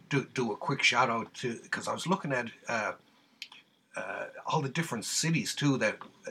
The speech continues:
that, you know, I, 'cause when we look at the, uh, you know, all the episode, um, stats and all that, we actually can see which cities and stuff like that are, are, uh,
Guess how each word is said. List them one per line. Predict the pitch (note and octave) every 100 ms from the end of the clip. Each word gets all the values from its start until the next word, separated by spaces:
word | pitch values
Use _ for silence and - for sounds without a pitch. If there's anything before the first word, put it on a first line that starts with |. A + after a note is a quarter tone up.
| -
that, | A#2 G#2 - - - - - - E3+
you | D#3
know, | A2+
I, | B2+ B2+ C3 - -
'cause | C#3+ A#2+ -
when | D#3 D3
we | D#3
look | F#3+
at | D#3 -
the, | C3+ B2 A#2 G#2+ - _ _ _ - - _ -
uh, | G2 G2 F#2+ F#2 F2 E2+ - - -
you | B2+
know, | G#2+
all | A2+ G#2+
the | G#2+ G#2+ A2 A2
episode, | - B2+ A2+ B2 A2 G#2 G#2
um, | G2+ G2 G2 - - - - -
stats | - D3+ B2 -
and | A#2
all | A2 G#2+
that, | G2+ -
we | C3 C3
actually | C3 - A#2
can | - B2+ A#2+
see | - A#2+
which | G#2 A#2 -
cities | - A#2+ A2 G2+ G#2 - - - - -
and | -
stuff | B2+ G2+
like | A#2 G#2
that | B2 G#2 G#2
are, |
are, | G2+ F#2 G#2 G2+ G2+ F#2+ - - - _ _ -
uh, | A2